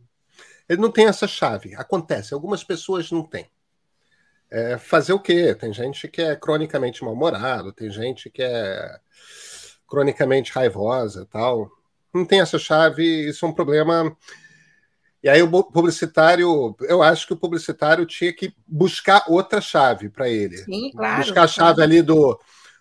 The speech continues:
Speaker 1: do homem sério trabalhador, sei lá. Mas tudo bem, o Bolsonaro não é capaz de entregar isso. A coisa que me espanta, e tá mais evidente agora com os programas que têm cinco minutos do que tava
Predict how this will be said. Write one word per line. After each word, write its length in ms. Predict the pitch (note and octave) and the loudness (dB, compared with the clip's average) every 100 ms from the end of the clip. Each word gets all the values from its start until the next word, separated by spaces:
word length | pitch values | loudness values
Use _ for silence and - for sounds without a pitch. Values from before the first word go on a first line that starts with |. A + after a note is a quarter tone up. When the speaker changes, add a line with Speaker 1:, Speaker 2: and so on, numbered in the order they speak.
| _ | _
Speaker 1:
do 160 | C3 | 4
homem 240 | E3+ F3 D#3+ | 6 6 2
sério 360 | - D#3+ D#3+ | 4 6 6
trabalhador, 1040 | D3 D3+ C#3 C#3+ C3 G#2 A#2 A#2 D3+ A#2+ - | 4 0 2 4 4 0 -8 2 4 4 -2
sei 180 | - | -4
lá. 320 | E4+ C4+ - - | 0 0 -4 -12
Mas 140 | - - | -12 -2
tudo 160 | G4 | 4
bem, 220 | C#4+ D3 - _ _ _ - | 4 2 -2 _ _ _ -10
o 80 | D3+ | 2
Bolsonaro 540 | G3 G3+ E3+ E3+ F3 | 2 2 0 0 0
não 80 | F3+ | -4
é 40 | |
capaz 380 | - E3+ E3 D3+ | -6 -4 -2 -2
de 60 | D#3+ | -6
entregar 360 | D3+ D#3 D#3 | -8 -4 -4
isso. 300 | A#2+ A2 - _ _ _ _ _ - | -4 -12 -18 _ _ _ _ _ -10
A 80 | - | 0
coisa 300 | A#3 C4 A#3 | 0 0 -2
que 80 | |
me 60 | G3+ | -4
espanta, 800 | E3 - - F#3+ E3+ D#3+ A#2 A2+ - | -6 -8 0 0 0 -2 -6 -6 -10
e 80 | |
tá 160 | C#3+ F3+ | -4 0
mais 300 | F3 G#3+ F#3 | 4 2 2
evidente 640 | F#3 D#3 B2+ D#3+ D#3+ - | -2 -4 -2 -4 -4 -6
agora 380 | C#3+ B2+ D3+ C#3+ | -6 -2 -2 -2
com 120 | - | -6
os 60 | C3+ | -14
programas 400 | - C3+ C#3+ C#3 | -10 -8 -6 -8
que 80 | - | -10
têm 80 | C3 | -16
cinco 320 | - D3 D3 | -14 -14 -10
minutos 540 | C3 A#2 A#2 A2+ G#2 | -8 -6 -8 -12 -14
do 100 | C3 | -14
que 140 | - C3+ | -14 -14
tava 500 | - C#3+ A#2+ A#2+ | -8 -6 -6 -10